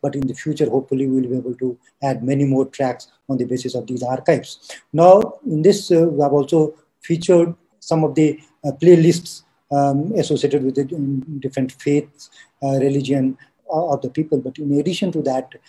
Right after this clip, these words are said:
we have also given the user option to play, create their own playlist,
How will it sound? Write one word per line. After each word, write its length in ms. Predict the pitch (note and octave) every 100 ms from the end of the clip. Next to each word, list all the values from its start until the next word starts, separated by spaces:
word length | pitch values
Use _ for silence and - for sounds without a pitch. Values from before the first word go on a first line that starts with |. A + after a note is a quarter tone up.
| _ -
we 240 | C#3+ C#3 C3+
have 100 | C#3+
also 240 | C#3+ E3
given 440 | C3 C#3 C#3+ C#3 - _ _
the 100 | C#3+
user 540 | C3+ D#3 F3 E3 - - _ -
option 440 | F3 D3+ - D#3+
to 80 | D3
play, 340 | - D#3 E3+ F3 D3
create 320 | D3+ E3 E3
their 200 | D3+ C#3+
own 240 | C#3 E3 D#3+
playlist, 560 | D3+ D3+ C3+ B2+ -